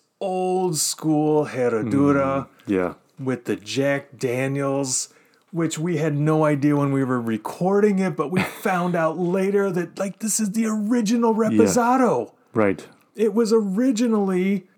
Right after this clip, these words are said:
Speaker 1: Blanco aged in Jack
Speaker 2: Jack Daniels
Speaker 1: Daniels.
Speaker 2: barrels,
Speaker 1: And
Speaker 2: yeah.
Speaker 1: it was Herradura who made it.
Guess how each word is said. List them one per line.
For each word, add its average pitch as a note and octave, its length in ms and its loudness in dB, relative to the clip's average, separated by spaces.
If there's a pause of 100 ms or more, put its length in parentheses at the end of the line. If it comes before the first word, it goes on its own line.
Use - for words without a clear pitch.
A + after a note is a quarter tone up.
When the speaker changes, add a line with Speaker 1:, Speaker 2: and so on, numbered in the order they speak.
Speaker 1:
Blanco A3+ 600 2
aged F#3 380 -2
in F#3 420 0 (100)
Jack - 260 2
Speaker 2:
Jack - 60 -14
Daniels B3 300 4 (160)
Speaker 1:
Daniels. - 120 -2
Speaker 2:
barrels, F2 540 0
Speaker 1:
And - 80 2
Speaker 2:
yeah. A3 140 4
Speaker 1:
it G3 80 -6
was A3 180 0
Herradura A3+ 680 0
who A#3+ 140 -2
made C#4 420 2
it. - 360 0